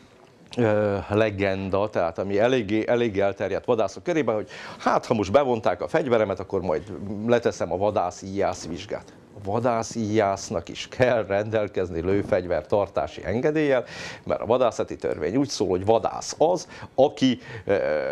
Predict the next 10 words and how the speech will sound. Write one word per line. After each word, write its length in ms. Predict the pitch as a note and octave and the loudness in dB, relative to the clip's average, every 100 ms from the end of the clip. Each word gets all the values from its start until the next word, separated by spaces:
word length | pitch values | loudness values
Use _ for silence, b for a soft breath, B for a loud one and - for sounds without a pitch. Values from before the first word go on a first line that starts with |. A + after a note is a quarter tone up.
| C2 - B - - | -4 -8 B -12 2
vadászjeggyel, 840 | E3 A3+ C3+ - A2+ G2 F#2 - | 4 4 0 0 0 0 -2 -4
lőfegyvertartási 880 | A2 B2 A#2 F2 C2 - - E2 - | 0 0 0 -2 -2 -2 -2 -2 -2
engedéllyel 440 | G#2+ G#2+ G2+ G2 F2 | 0 2 2 0 0
rendelkezik, 460 | A2+ C3 A#2+ A#2+ | 0 0 2 2
tehát 160 | A#2 G2+ | 2 2
ha 100 | G2+ | 4
vadászjeggyel 600 | C3 C#3 B2+ C3 A#2 A#2+ | 6 4 2 0 0 2
vadászik 400 | A#2 A2+ A#2+ A2+ | 2 0 -2 0
el, 220 | A#2 A#2+ | 2 2
ö, 380 | B2 B2 A#2+ | 2 2 4